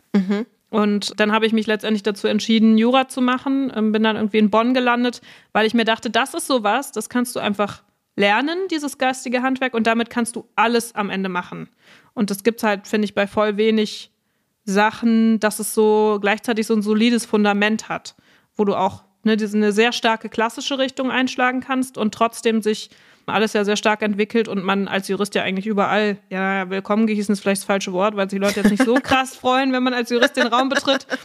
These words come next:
Speaker 2: Aber ich meine, jetzt rein beruflich hat eigentlich jeder gerne einen Jurist auf seiner Seite, so, weißt du?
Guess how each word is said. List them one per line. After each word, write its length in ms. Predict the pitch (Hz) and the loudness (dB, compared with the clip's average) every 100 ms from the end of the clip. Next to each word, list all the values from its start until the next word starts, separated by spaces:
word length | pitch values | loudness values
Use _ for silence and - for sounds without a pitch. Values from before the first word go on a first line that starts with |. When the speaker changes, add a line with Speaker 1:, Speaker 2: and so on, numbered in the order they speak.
| - - _ _ _ _ _ - | -16 -20 _ _ _ _ _ -2
Speaker 2:
Aber 120 | 247 | 0
ich 80 | 247 | 2
meine, 160 | 240 240 | 2 2
jetzt 140 | 233 | 2
rein 140 | 226 226 | 0 0
beruflich 480 | 226 247 262 262 | 2 2 2 0
hat 100 | 240 | 0
eigentlich 320 | 226 220 233 220 | 0 2 2 2
jeder 200 | 233 240 | 0 2
gerne 180 | 220 214 | 0 0
einen 80 | |
Jurist 300 | 208 202 220 | 0 0 -2
auf 120 | - 202 | -2 2
seiner 300 | 214 226 220 | 2 2 2
Seite, 480 | 202 220 214 202 | 2 0 -2 -6
so, 240 | 208 214 196 | -2 -2 0
weißt 240 | 208 | -2
du? 40 | 233 | 0